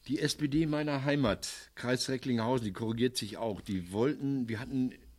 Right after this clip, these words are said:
mal einen Podcast, da warst du irgendwo weg und ich hab vor dem Kreishaus gestanden und hab gesagt, "Hier Leute, dieses Kreishaus in Recklinghausen soll abgerissen werden, aber es gibt eine Bürgerinitiative dagegen."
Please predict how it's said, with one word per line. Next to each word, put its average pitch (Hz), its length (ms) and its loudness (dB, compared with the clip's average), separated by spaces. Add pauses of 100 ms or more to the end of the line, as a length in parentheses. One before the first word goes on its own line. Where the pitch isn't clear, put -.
mal 120 260 2
einen 113 140 2
Podcast, 139 500 -4
da 120 100 -2
warst 127 240 0
du 127 100 -4
irgendwo 123 420 0
weg 143 180 -2
und 123 80 -4
ich 117 120 -4
hab 120 120 -4
vor - 140 -4
dem 135 140 -2
Kreishaus 120 460 -4
gestanden 107 300 -4
und 113 60 0
hab 110 60 -10
gesagt, 113 220 -4
"Hier 127 120 0
Leute, 120 220 0
dieses 104 200 -4
Kreishaus 123 480 -2
in 107 60 -2
Recklinghausen 110 520 -2
soll 107 240 -2
abgerissen 101 540 -4
werden, 107 160 0
aber 107 140 -2
es - 100 -2
gibt 127 180 -6
eine 120 100 0
Bürgerinitiative 113 760 -2
dagegen." 107 440 -2